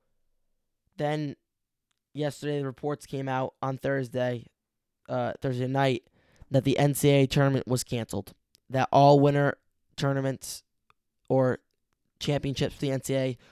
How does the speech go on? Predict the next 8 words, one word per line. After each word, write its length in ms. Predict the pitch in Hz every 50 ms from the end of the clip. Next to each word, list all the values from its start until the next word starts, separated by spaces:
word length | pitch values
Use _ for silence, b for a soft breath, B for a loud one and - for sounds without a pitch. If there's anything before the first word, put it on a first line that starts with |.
| b b -
were 140 | 139 139 127
canceled, 640 | - - 135 127 123 120 - - 127 127 123 - - - _ _ _ _ _
and 180 | _ - 135 127
even 280 | - 147 147 147 139 131
spring 340 | - - - - 147 139 131
championships 840 | - - 127 117 - - 101 104 107 - - 98 - - - - - _ _ _ _ _ _ _ _ _ -
were 180 | 131 143 139
canceled. 560 | - - 135 120 110 107 - - 90 - -